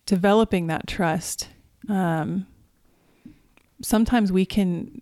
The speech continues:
help that along in ourselves by intentionally meditating on how we've seen God provide or come through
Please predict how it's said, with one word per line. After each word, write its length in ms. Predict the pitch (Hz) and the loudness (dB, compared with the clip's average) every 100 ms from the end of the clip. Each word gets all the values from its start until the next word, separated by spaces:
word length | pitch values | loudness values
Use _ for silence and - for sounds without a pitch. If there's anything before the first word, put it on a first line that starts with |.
| - | -18
help 300 | - 196 - | -4 -2 0
that 160 | 190 170 | 0 0
along 300 | 170 170 175 | 2 2 0
in 100 | 165 | 0
ourselves 540 | 165 - 170 160 180 | -2 -2 0 0 -2
by 520 | - 170 160 160 151 156 _ - | -4 -2 0 -2 -4 -8 _ 0
intentionally 680 | 214 196 240 233 - 214 196 | 2 4 4 4 4 2 2
meditating 640 | 170 165 - 170 165 - | 2 2 0 -2 -2 -2
on 300 | - - - _ - | -2 -4 -8 _ -10
how 220 | - 175 | -2 2
we've 200 | 165 165 | 2 0
seen 240 | - 170 | -4 -4
God 260 | 165 165 165 | -2 -2 -2
provide 460 | - 170 165 - - | -4 -4 -2 -4 -4
or 120 | 185 | -6
come 200 | - - - | -6 -8 -8
through 380 | - - - | -6 -4 -6